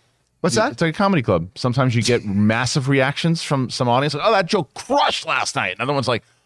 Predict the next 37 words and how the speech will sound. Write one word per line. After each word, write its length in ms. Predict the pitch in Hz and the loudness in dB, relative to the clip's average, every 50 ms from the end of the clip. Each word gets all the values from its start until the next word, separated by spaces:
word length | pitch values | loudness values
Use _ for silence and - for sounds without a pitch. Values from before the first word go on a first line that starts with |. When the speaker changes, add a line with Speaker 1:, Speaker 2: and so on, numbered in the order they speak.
| _ _ | _ _
Speaker 2:
"What 140 | - - 127 | -4 0 0
a 100 | 107 78 - | 0 0 -2
fart 420 | - - - - - 143 147 135 | -4 -10 -8 -4 0 0 0 2
in 40 | 120 | 2
an 80 | 113 113 | 2 2
elevator 380 | 123 131 139 123 123 117 107 | 4 4 4 4 4 4 4
that 180 | 107 117 147 147 | 4 4 2 0
joke 140 | - 92 78 | 0 -2 -2
Speaker 1:
Speaking 320 | - - - 240 269 381 262 | 0 0 0 0 2 2 0
Speaker 2:
was." 20 | - | 0
Speaker 1:
of 60 | 226 | 0
comic, 240 | 208 202 190 160 135 | 0 0 0 -2 -2
did 160 | - 175 170 | -2 0 2
you, 100 | 240 339 302 - | 2 2 2 2
I 60 | 180 196 | 0 0
don't 80 | 247 | 0
know 40 | 269 | 0
if 80 | - - | 0 0
you 60 | 214 | -2
saw 180 | - - 196 | 0 0 2
my 160 | 185 165 147 135 | 2 2 0 -2
Twitter, 300 | - - - 175 156 147 | -2 -2 -2 0 0 2
what 140 | 131 123 | 2 2
I 80 | 123 127 | 0 0
did 180 | 120 131 135 131 | 0 0 -2 0
the 120 | 131 117 | 0 0
other 120 | 104 101 | 0 0
night. 240 | 95 90 82 82 - _ _ _ _ _ _ - | -4 -6 -10 -12 -14 _ _ _ _ _ _ -6
Speaker 2:
Mm. 220 | 120 117 90 76 - - | -6 -4 -4 -6 -6 -2
Speaker 1:
Me 160 | 147 170 208 | 0 0 2
and 120 | 226 208 185 | 2 2 2
Ray 180 | 170 175 175 | 2 2 2
went 260 | 165 151 151 151 151 - | 2 2 0 -2 -2 -4
to, 300 | - - 151 135 131 131 | -4 -2 0 2 2 2
uh, 120 | 127 123 117 | 2 2 0
the 160 | 120 120 123 | 0 -2 -2
Improv. 500 | 135 151 - - 117 98 92 90 90 87 | -2 -2 -4 -4 -6 -6 -4 -6 -8 -10